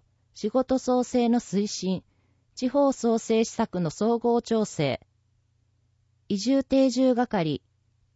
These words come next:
二二九六八零、二二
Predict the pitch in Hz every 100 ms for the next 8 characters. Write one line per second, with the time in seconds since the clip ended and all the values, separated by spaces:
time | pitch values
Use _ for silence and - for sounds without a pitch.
0 | _ _ _ - 220 247 247 240 185 -
1 | - 240 247 262 226 196 156 - 151 151
2 | 117 _ _ _ _ _ _ _ - 226
3 | 247 240 233 190